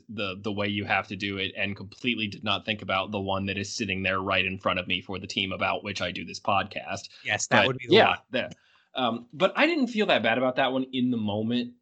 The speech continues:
Speaker 1: just because it was, since it was on a third down in that situation, it was very obviously, like, a, this is our sort of wildcat type thing. If he had come in on, like, the first play of the next drive, then I would have been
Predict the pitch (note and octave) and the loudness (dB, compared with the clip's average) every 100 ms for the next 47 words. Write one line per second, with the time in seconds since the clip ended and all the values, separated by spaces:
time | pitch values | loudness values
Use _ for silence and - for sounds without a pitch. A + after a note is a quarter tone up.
0 | _ - B2 A#2 C3 A2 A2 G#2+ G2+ - | _ -2 0 2 -2 2 2 2 -2 -4
1 | A2+ A2 G2+ - - - - C3+ C3+ A#2+ | -4 -2 -6 -8 -12 -12 -2 0 2 2
2 | - G#2+ A2 G#2 A2+ G#2+ G2+ G2+ G2+ G#2 | 2 2 2 2 2 2 2 2 4 2
3 | G2+ G#2 G#2 G2 G2+ F#2+ A#2 G2 G#2 A2 | 2 0 -2 -4 -2 -2 0 -2 2 2
4 | G2+ G2+ F#2+ F#2+ G2+ F#2+ A2 G2+ F#2+ F#2+ | 4 2 2 4 2 0 0 2 0 2
5 | F#2 F2+ _ _ _ - G#2 G#2 G#2 G#2 | 0 -2 _ _ _ -14 -10 -4 -4 -2
6 | G2+ F#2+ A2+ G2 G2 F#2+ F#2+ F#2+ - G2+ | 0 0 0 0 0 0 0 0 2 2
7 | - A2+ A2 A2 - B2 A#2+ A#2+ - _ | 4 2 0 0 2 2 2 0 -8 _
8 | _ C#3 B2+ - C#3 C#3 A#2 C#3 C#3+ C#3+ | _ 4 4 2 2 2 4 4 6 4
9 | C#3 A#2 A#2 A2 G#2 G2 - G#2+ A2 G#2+ | 2 4 4 4 0 -4 -2 -2 0 0
10 | - A#2 A2+ A2+ G2 F#2 G2 - - D3 | -2 0 2 2 2 -2 0 0 0 4
11 | C#3 C#3+ C#3+ A#2 G#2+ A2 F#2+ F2+ G2 F#2+ | 6 8 6 4 0 2 2 0 -2 -6
12 | - F2+ F#2 | -2 -2 -2